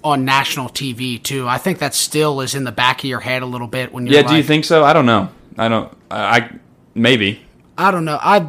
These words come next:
Speaker 1: think when you have the already sixty thousand people surrounding you, that's already enough to get you going. And then in the back of your head, you're thinking, "Oh, man, there's another million people at home watching this, too. All these cameras are all around me."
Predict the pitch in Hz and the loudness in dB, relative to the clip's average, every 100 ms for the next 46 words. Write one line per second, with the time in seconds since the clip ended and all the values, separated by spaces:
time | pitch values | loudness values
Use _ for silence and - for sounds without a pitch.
0 | - - - 262 240 240 220 208 175 220 | -6 -2 4 4 4 4 4 6 4 6
1 | 214 202 - _ _ _ _ _ - - | 4 2 -6 _ _ _ _ _ -20 -16
2 | - 165 165 180 180 - 208 - 190 - | -2 2 4 4 2 0 -2 -4 -6 2
3 | 160 156 143 151 147 139 143 139 139 143 | 2 2 -2 -6 -6 -6 -2 -2 -2 -2
4 | 131 135 127 - _ - _ _ _ - | -4 -6 -8 -12 _ -20 _ _ _ -20
5 | _ - - - - - 180 180 190 175 | _ -20 -20 -20 -20 0 2 4 4 4
6 | 151 147 143 156 147 - 127 135 143 156 | 4 2 0 -2 -2 -4 -2 -2 0 0
7 | 135 139 147 135 123 135 135 147 127 135 | -2 -2 -2 -4 -2 0 0 -2 -4 -4
8 | 123 120 127 120 113 - 131 117 117 113 | -6 -8 -8 -8 -10 -8 -8 -6 -8 -6
9 | 123 123 113 107 107 120 120 117 - 120 | -8 -6 -6 -8 -6 -8 -8 -8 -10 -10
10 | 113 120 120 117 110 117 117 120 110 - | -10 -10 -8 -10 -6 -6 -4 -8 -8 -8
11 | 127 117 117 123 117 - 120 117 117 113 | -8 -8 -6 -6 -6 -8 -8 -8 -8 -8
12 | 117 117 120 117 117 113 113 | -6 -6 -6 -8 -8 -8 -12